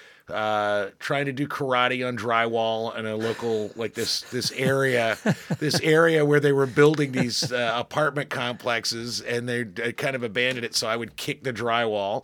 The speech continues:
Speaker 2: Yeah.
Speaker 1: I mean, you know, I just fucked around. And so I wonder, it's one of the things that I,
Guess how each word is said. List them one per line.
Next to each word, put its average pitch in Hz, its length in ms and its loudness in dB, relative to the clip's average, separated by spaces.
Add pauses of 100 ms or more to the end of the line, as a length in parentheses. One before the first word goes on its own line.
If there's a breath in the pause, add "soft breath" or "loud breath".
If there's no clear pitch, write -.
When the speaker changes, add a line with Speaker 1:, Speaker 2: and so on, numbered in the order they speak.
(160 loud breath)
Speaker 2:
Yeah. 220 180 0
Speaker 1:
I 165 60 0
mean, 180 220 2 (220 loud breath)
you 240 120 2
know, 131 240 2
I 139 100 2
just 160 140 -2
fucked 165 240 0
around. 180 160 2
And 143 160 -2
so 156 160 0
I 147 100 2
wonder, 147 640 0 (360 soft breath)
it's 147 180 -4
one 190 140 0
of 214 60 6
the 185 100 4
things 156 320 -6
that 127 100 -4
I, 120 180 0